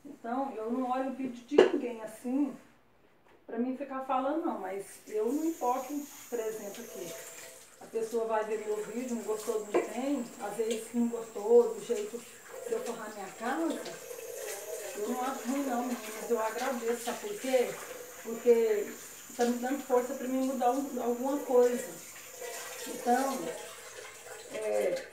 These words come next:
porque assim, às vezes eu gosto de uma coisa,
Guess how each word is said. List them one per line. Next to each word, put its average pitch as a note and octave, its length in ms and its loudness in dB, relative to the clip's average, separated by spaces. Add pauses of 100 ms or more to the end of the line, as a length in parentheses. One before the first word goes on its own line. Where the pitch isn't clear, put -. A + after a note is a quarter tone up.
porque A#3+ 460 10 (120)
assim, B3 360 0 (1160)
às A#3+ 140 4
vezes C#4+ 280 2
eu C4+ 60 0
gosto B3+ 340 2
de A#3+ 80 -4
uma A#3+ 200 4
coisa, B3 720 8